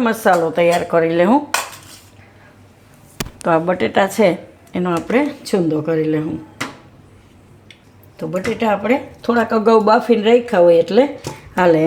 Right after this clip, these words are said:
એમ. તો આને આપણે આ રીતે છૂંદો કરી નાખશું. તમારે છીણવા હોય તો છીણી શકો, પણ હારા બફાઈ ગયા હોય તો એકદમ આ રીતે છૂંદો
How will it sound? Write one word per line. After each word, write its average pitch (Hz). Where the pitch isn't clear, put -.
એમ. 147
તો 175
આને 175
આપણે 233
આ 170
રીતે 160
છૂંદો 160
કરી 160
નાખશું. 156
તમારે 220
છીણવા 233
હોય 185
તો 233
છીણી 180
શકો, 151
પણ 180
હારા 220
બફાઈ 240
ગયા 175
હોય 175
તો 185
એકદમ 202
આ 170
રીતે 247
છૂંદો 185